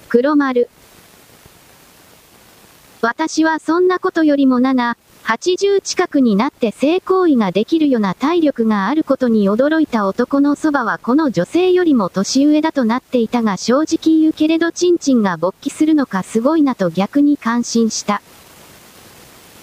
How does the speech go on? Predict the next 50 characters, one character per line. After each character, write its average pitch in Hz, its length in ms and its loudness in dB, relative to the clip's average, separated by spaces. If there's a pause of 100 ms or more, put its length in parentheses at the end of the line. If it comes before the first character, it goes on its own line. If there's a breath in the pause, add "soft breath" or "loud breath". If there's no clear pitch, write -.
(1040)
女 349 360 0
は 254 160 -4
何 339 260 0
年 285 280 0
に 240 120 2
な 240 140 0
っ - 20 -10
て - 180 -4
も 202 140 0
性 285 300 -2
欲 311 260 0
が 294 160 0
枯 240 160 -6
れ 302 100 0
な 320 140 0
い 302 80 -2
と 240 120 -2
言 269 240 2
う 320 40 -2
け 277 140 -2
れ 269 100 0
ど、 226 180 -2
そ 277 220 -2
ん 349 100 2
な 339 120 0
七 330 300 0
十 269 200 0
の 180 240 0
女 311 300 2
の 294 120 2
裸 269 480 -2
を 302 60 2
見 311 160 2
て 240 140 -2
チ - 180 -2
ン 320 100 2
チ - 160 -2
ン 349 120 4
勃 349 200 -2
起 285 120 -4
し - 160 -2
ろ 277 100 0
と 220 160 -2
い 214 160 2
う 311 80 4
の 247 140 2
も 180 140 0
ち - 160 -2
ょ - 20 2
っ - 40 -8